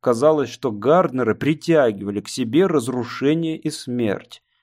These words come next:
Всё, с чем они соприкасались, гибло в страшных мучениях. Их дом словно овевало дыхание иных безымянных миров. Эми безо всякой охоты проводил Нейкхема и помог ему успокоить истерически рыдавшего Мервина.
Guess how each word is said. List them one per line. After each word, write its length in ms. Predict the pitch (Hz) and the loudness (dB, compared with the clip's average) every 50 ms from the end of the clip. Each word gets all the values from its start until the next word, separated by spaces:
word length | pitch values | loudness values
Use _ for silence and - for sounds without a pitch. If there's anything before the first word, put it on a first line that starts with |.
| _ - | _ -14
Всё, 320 | - - 160 165 143 110 | -4 2 4 6 6 4
с 60 | - | 2
чем 220 | - - 131 120 127 | -2 -8 -6 -4 -2
они 160 | 139 139 120 | -2 -2 -4
соприкасались, 800 | - 123 110 - 131 127 - 131 - - 175 190 175 127 - - - - - _ - | -4 -6 -6 -6 -4 0 0 0 2 2 0 2 0 -2 -4 -6 -18 -20 -20 _ -12
гибло 460 | - 127 123 139 175 175 170 190 190 175 | -10 -6 -2 0 2 2 4 4 2 2
в 40 | |
страшных 580 | - - - 143 123 131 123 120 - 143 123 - | 2 -2 -2 2 4 4 2 2 -2 -10 -10 -6
мучениях. 800 | 131 135 131 120 - - 120 110 98 95 - 73 - - - _ _ _ - | -4 -4 -4 -4 -4 -4 -2 -2 -2 -4 -8 -12 -16 -20 -20 _ _ _ -2
Их 200 | - 131 139 127 | 2 2 2 2
дом 260 | 123 143 170 175 156 | 4 4 4 4 4
словно 440 | 135 - 143 151 165 165 147 156 156 | 0 -2 2 2 2 4 2 0 -2
овевало 680 | - 143 151 131 131 139 123 113 143 175 185 170 139 113 | 0 0 0 0 0 0 0 2 2 2 4 2 2 0
дыхание 640 | 117 123 139 127 - - 170 180 180 170 139 127 | 2 0 0 0 2 2 2 2 4 2 0 0
иных 540 | - 135 131 127 117 117 147 175 196 180 127 | 0 0 0 2 2 4 4 4 2 2 0
безымянных 840 | 117 110 135 120 120 131 131 120 113 123 143 160 170 170 165 - - | -2 -2 -2 -2 0 -2 0 0 0 2 2 2 2 0 -2 -2 -2
миров. 500 | 165 165 170 156 143 113 98 87 - _ _ _ _ _ _ _ _ _ _ _ - | -4 -2 2 2 2 2 2 -2 -4 _ _ _ _ _ _ _ _ _ _ _ 0
Эми 260 | - 143 160 156 151 143 | 2 4 4 4 4 2
безо 280 | 123 127 147 143 165 | 2 0 0 0 0
всякой 400 | 160 - - 139 113 - 143 139 | 0 2 0 0 2 2 0 0
охоты 360 | 139 - - 196 196 196 - | 0 2 2 2 2 2 0
проводил 560 | - - - 165 165 180 185 151 135 127 117 117 | -2 0 0 0 2 2 0 0 0 0 0 2
Нейкхема 640 | 123 147 185 208 - - - 135 127 117 - - - - _ _ | 2 0 0 -2 -2 -4 -4 -2 0 0 -2 -4 -10 -20 _ _
и 120 | - 175 175 | -4 -4 0
помог 440 | - 165 135 120 120 143 143 - - | 2 2 0 2 0 -2 -4 -2 -4
ему 200 | 131 131 131 131 | -4 -2 -2 -2
успокоить 640 | 117 117 - 156 147 147 - 131 123 110 104 - | -4 -2 0 0 0 0 0 0 0 0 -2 -4
истерически 640 | 113 117 - 143 127 143 156 - 175 - - - | -8 -4 -2 0 0 0 0 -2 -6 -6 0 0
рыдавшего 600 | 151 131 123 107 110 117 110 - - - 120 117 | 0 0 2 2 2 2 2 2 -4 -4 -2 -2
Мервина. 640 | 113 113 117 110 98 - - 92 107 - - - _ | 0 0 0 0 0 -2 -4 -12 -14 -16 -18 -20 _